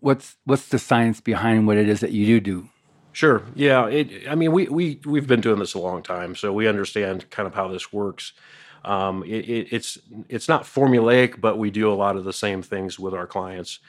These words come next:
Speaker 2: If it's a nonfiction book, for example, and we're working with a, uh, an author and we're, we're helping with the ghostwriting process, for example, uh, we know that, um,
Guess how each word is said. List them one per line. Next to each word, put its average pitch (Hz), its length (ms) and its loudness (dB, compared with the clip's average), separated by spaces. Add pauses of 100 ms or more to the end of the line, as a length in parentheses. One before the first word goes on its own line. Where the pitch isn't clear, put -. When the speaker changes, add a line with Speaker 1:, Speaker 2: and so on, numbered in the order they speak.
(440)
Speaker 2:
If 135 240 4
it's 139 160 2
a 113 60 2
nonfiction 107 680 -2
book, 101 200 -6
for 101 180 -6
example, 98 540 -4
and 98 100 -4
we're 95 160 -4
working 104 400 -2
with 98 220 -6
a, 98 240 -4 (400)
uh, 98 200 0
an 101 160 0
author 98 500 0
and 95 180 -4
we're, 95 220 -6
we're 101 160 -4
helping 107 300 -2
with 101 120 -4
the 101 80 -8
ghostwriting 98 540 -6
process, 92 360 -6
for 92 240 -12
example, 92 580 -8 (340)
uh, 90 220 -10
we 123 160 2
know 117 440 6
that, 98 520 -2 (240)
um, 92 580 -4